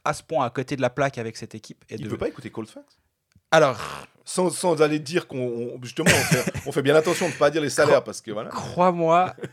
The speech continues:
Speaker 1: crois-moi, il lit beaucoup de choses. <laughs> Mais justement, il, il lit les médias, il est très intéressé, il est très impliqué, et ça, on l'a déjà dit à ce micro, c'est pas, euh, c'est pas quelqu'un qui est sur une plage à Cancun, puis qu'on voit des, des virements,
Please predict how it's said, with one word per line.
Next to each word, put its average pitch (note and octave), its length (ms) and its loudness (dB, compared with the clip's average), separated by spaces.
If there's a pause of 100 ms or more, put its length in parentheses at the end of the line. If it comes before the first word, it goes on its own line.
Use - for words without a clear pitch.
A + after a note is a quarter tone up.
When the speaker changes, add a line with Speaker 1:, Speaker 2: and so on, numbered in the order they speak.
Speaker 1:
crois-moi, E3 460 0
il C#3+ 80 0
lit C#3+ 100 -6
beaucoup C#3 280 -8
de B2 40 -16
choses. - 220 -16 (500)
<laughs> - 500 -12
Mais C#3 360 -2
justement, F3 640 -2
il, D3+ 240 -10 (100)
il D3 160 -10
lit F3 140 -8
les F3 100 -4
médias, D3+ 400 0
il E3+ 100 -2
est B2 100 -4
très D#3+ 220 -4
intéressé, C#3 460 -4
il E3 60 -2
est B2 100 -2
très F#3 240 -4
impliqué, C#3 440 -6
et E3 40 -4
ça, C3 160 -4
on B2+ 80 -2
l'a G#2+ 100 -2
déjà D3+ 220 -8
dit C#3 140 -10
à A2+ 40 -10
ce - 140 -12
micro, A2+ 260 -10
c'est - 180 -8
pas, E3 400 6
euh, A#2 40 -2 (340)
c'est - 140 -8
pas E3 160 2
quelqu'un E3 320 -2
qui D3 120 -6
est - 20 -8
sur C3 160 -4
une B2+ 120 -4
plage D3 280 4
à C3 80 0
Cancun, D3 440 -10
puis C3+ 140 -10
qu'on A2+ 160 -8
voit B2+ 180 2
des, C3 420 0
des B2+ 140 -4
virements, C3+ 400 -6